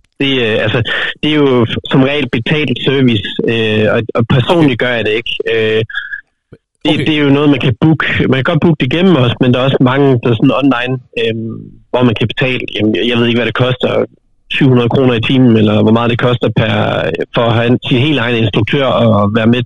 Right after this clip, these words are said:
Speaker 1: til at, at læse data og
Speaker 2: Okay.
Speaker 1: sammenligne data og gøre en bedre. Det er jo, det er jo lidt ligesom i virkeligheden. Man booker en træner, og så, øh, så, så skal man forhåbentlig blive bedre gennem den træning, man får, og vejledning, man får vedkommende.
Speaker 2: Okay, det ligger lidt
Speaker 1: Øhm.
Speaker 2: uden for, for det her, øh, hvad skal man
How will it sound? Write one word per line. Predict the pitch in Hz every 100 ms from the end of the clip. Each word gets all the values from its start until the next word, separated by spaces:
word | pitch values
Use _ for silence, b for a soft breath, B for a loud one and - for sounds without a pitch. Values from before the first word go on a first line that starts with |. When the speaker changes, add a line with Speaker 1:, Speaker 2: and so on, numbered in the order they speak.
| -
Speaker 1:
til |
at, | 120 107 107 101
at | 104 104
læse | 117 117
data | 120 127 - 117
og | - 113 113 - B B B
Speaker 2:
Okay. | - 160
Speaker 1:
sammenligne | 185 139 123
data | 123 135 139 113
og | 123 113
gøre | 127 120
en | 131
bedre. | 120 131 135 113 B B B -
Det |
er | 160
jo, |
det | 147 175
er | 175
jo |
lidt | 147 151
ligesom | 151 139 131
i |
virkeligheden. | 117 151 139 120
Man | 117 113
booker | 170 151
en | 117
træner, | - 139 160 127 110
og | 117
så, | - 139 131 120 104
øh, | 101 101 -
så, | - 139 -
så | - 127
skal | -
man | 120 120
forhåbentlig | 127 131 117
blive | 117 110
bedre | 127 135 120
gennem | 127 123
den | 117 117
træning, | - 120 123
man | 110 113 -
får, | 120 110 123 135 120
og | 107
vejledning, | 113 123 113 104
man | 104
får | 120 110
vedkommende. | 117 - 110 110 _ _ - 156
Speaker 2:
Okay, | 147 139
det | 135
ligger | 165 156
lidt | 107
Speaker 1:
Øhm. | 101
Speaker 2:
uden | 156
for, | 143 131 120 113
for | 131
det | 135
her, | 139 117 110 113
øh, | 110 113 110
hvad | 110
skal | 110
man | 110